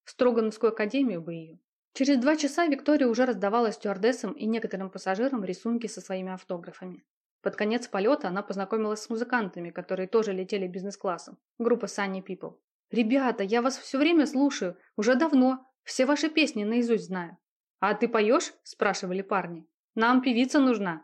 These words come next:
симпатичная девушка в команду, вроде тебя. Давай телефонами обменяемся, в Москве пересечёмся где-нибудь. Приедешь к нам в студию?» «Я пою, хотите послушать?» «Сейчас водички только попью», затараторила Виктория. И она запела. Красиво так и громко.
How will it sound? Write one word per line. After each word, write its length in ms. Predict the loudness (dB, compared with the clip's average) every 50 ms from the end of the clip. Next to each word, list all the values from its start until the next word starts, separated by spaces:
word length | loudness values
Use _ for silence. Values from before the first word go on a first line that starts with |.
| _ _
симпатичная 600 | -2 0 2 2 2 0 -2 -2 0 2 2 4
девушка 400 | 4 4 2 2 2 0 -2 -4
в 60 | -2
команду, 440 | 0 0 2 2 0 -2 -2 -6 -10
вроде 300 | -2 0 0 0 0 -2
тебя. 400 | -2 0 2 2 0 0 -4 -10 _ _ _ _ _ _
Давай 260 | 0 2 2 2 2 4
телефонами 480 | 4 4 4 4 2 0 0 0 -2
обменяемся, 640 | -2 -2 -2 -2 -2 -2 -4 -6 -8 -10 -16 -20 -20 _ _
в 40 | -2
Москве 300 | -2 -2 0 2 0 2
пересечёмся 600 | 4 2 2 2 0 -2 -2 0 0 0 -2 -4
где-нибудь. 520 | -6 -6 -4 -4 -4 -6 -8 -10 -12 -14 _ _ _ _ _ _
Приедешь 400 | 0 2 2 4 4 4 2 2
к 40 | 0
нам 180 | 0 0 -2
в 40 | -4
студию?» 380 | -2 -2 -2 -2 -2 -6 -10 -14 _ _ _ _ _ _
«Я 220 | -2 0 2 2 2
пою, 500 | 2 4 4 6 6 4 4 0 -4 -10 _
хотите 340 | -2 2 2 4 4 4
послушать?» 640 | 2 2 0 0 0 -2 -2 -2 -6 -10 -14 _ _ _ _ _ _ _
«Сейчас 380 | -2 0 2 2 2 0 2 2
водички 420 | 2 4 6 4 4 2 -4 -8
только 240 | -8 -6 -6 -6 -6
попью», 440 | -6 -6 -2 0 0 0 -2 -6 -14 _ _ _ -6
затараторила 640 | -6 -4 -2 -2 -2 -2 -2 -2 -2 -2 -4 -4
Виктория. 480 | -6 -6 -8 -8 -10 -10 -10 -10 -12 -14 _ _ _ _ _ _ _
И 120 | -2 -2 0
она 240 | 0 0 0 0
запела. 560 | 2 2 0 2 2 0 0 0 -2 -8 -14 -18 _ _ _ _ _ _
Красиво 540 | -4 -4 -4 -4 -4 -4 -4 -2 -2 -2 -4
так 320 | -6 -10 -12 -12 -18 _ _ _ _ _
и 80 | -6 -6
громко. 540 | -4 -2 -2 0 0 -2 -4 -8 -12 -16